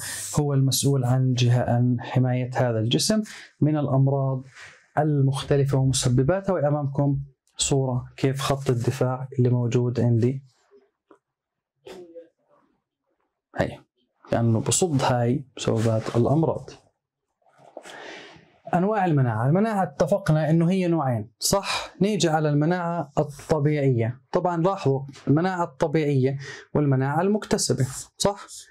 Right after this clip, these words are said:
زي ما اتفقنا عليهم باتجاهات التعلم، بدنا نتعلم عليهم، نعرفهم. طب ليش هاي المناعة موجودة؟ عشان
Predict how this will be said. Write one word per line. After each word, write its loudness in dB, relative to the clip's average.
زي -2
ما -2
اتفقنا -2
عليهم 0
باتجاهات 2
التعلم، 0
بدنا 2
نتعلم 0
عليهم، 2
نعرفهم. 0
طب 0
ليش 0
هاي 2
المناعة 2
موجودة؟ 0
عشان 0